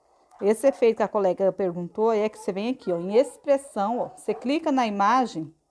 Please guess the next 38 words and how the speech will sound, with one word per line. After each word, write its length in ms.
quando 140
ela 120
já 100
tá 100
aqui 100
selecionada, 720
aqui 120
do 100
ladinho 340
vai 100
aparecer 520
várias 560
opções 640
aqui 340
pra 140
você 160
tá 140
editando 340
o 60
seu 180
texto. 480
Tem 160
animação 500
de 120
entrada, 880
expressão, 800
animação 400
de 60
saída 400
e 20
você 240
vem 220
em 60
expressão. 580
Então, 160
você 160
clica 380
nela 420